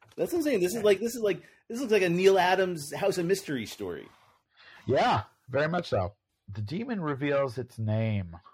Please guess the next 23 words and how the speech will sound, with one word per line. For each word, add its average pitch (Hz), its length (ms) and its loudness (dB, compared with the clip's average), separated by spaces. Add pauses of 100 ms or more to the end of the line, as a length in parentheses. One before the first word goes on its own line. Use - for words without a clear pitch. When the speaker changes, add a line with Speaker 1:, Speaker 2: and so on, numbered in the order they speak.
(120)
Speaker 2:
Lorox 185 760 0
the 156 100 0
Lecherous. 135 960 -2 (480)
Speaker 1:
I 180 60 6
wasn't 240 180 2
sure 226 160 4
if 208 40 6
he, 196 80 4 (240)
if - 60 0
he 175 100 -4
was 160 140 -2
French 165 440 -2
and 135 80 0
it 127 80 -2
was 117 180 -4
Leroux. 117 680 0 (760)
Speaker 2:
Oh, 117 200 2
could 104 240 -2
be. 90 280 -12
<laughs> - 40 -12 (1400)
Speaker 1:
The 147 80 -4
Lorox 160 520 2
is 107 120 -6